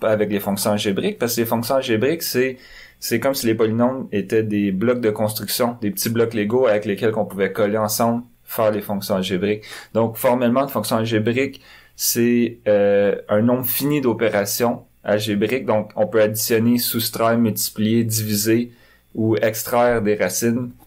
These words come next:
appliquées à des polynômes. Euh, quand on fait juste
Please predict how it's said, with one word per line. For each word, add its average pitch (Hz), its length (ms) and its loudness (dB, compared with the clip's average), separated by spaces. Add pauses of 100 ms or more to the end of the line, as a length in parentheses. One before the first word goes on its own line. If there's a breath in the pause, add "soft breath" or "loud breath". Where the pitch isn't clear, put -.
(140)
appliquées 113 400 -2
à 120 40 4
des 110 120 2
polynômes. 104 560 0 (720 soft breath)
Euh, - 40 -10 (240)
quand 135 140 -2
on 127 100 4
fait 120 160 2
juste 143 400 -2